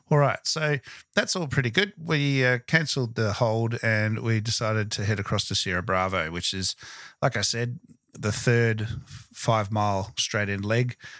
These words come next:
So it's a fifteen mile straight in approach essentially for runway three six.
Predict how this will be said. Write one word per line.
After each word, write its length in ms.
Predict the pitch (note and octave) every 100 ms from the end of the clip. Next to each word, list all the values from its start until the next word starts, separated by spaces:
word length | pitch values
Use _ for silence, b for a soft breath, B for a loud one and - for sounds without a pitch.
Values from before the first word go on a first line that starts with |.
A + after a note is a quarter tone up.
| -
So 160 | -
it's 140 | F#2+ -
a 40 |
fifteen 460 | A2 D3 - A2 G2
mile 380 | F#2+ F#2 F#2 - _ _ _ -
straight 340 | - - G#2
in 120 | F#2+
approach 480 | D#2 - F#2+ F2 -
essentially 500 | - - D2+ - G2
for 160 | F#2+ F2+
runway 260 | F2+ D#2+
three 260 | E2 - D#2+
six. 440 | - D#3+ - -